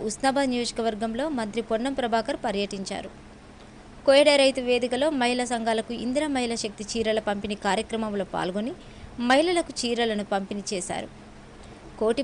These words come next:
మంది మహిళలను కోటీశ్వరులను చేయడమే లక్ష్యంగా ప్రభుత్వం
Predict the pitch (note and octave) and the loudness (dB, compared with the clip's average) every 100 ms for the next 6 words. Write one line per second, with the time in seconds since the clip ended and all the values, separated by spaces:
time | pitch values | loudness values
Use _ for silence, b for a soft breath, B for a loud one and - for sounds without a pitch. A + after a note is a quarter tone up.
0 | C4 C#4 C#4+ C4 C4+ C#4+ C4+ C#4+ - A#3+ | 2 2 4 4 4 4 4 0 -2 -2
1 | B3 D4+ - C4 C4 A#3+ - G#3 A3+ B3+ | 0 -2 0 2 2 0 -2 0 0 0
2 | G#3 F3+ - A#3 G#3+ G3+ - B B - | 0 -2 -4 -6 -4 -6 -8 B B -4
3 | - C4 C#4+ F4+ E4 | 4 6 4 0 2